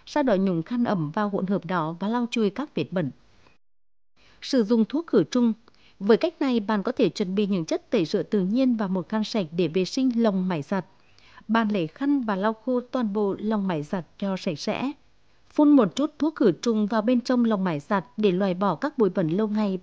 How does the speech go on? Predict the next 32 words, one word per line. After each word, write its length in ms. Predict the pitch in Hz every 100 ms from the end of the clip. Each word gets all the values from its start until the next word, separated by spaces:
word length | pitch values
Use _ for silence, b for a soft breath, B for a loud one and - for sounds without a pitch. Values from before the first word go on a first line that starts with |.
| -
bám 200 | 165 160
vào 120 | 185
lỗ 180 | 196 -
thông 220 | 226 226
hơi. 240 | 226 226 220 b b b b - - _ _ - - - -
Vệ 160 | 208 254
sinh 260 | - 330
máy 180 | 294 165
giặt 220 | - 208 - 180
bằng 160 | 220 185
giấm. 240 | 190 165 208 - - - - - -
Với 240 | 180 220
máy 220 | 190 208 180
giặt 160 | 233 -
cửa 140 | 220
trên, 340 | - 262 285 277 -
bạn 180 | 196 214
hãy 160 | 233 277
đổ 140 | 254 175
nước 240 | 185 170
nóng 240 | 196 160 220
đầy 180 | 233
lồng 200 | 226 214 185
giặt 140 | 208 196 -
và 100 | 208
thêm 300 | 208 262 226
ba 200 | 240 240
đến 200 | 220 170
bốn 180 | 175 156
cốc 180 | 151 302
giấm 180 | 196 147
trắng, 260 | 143 180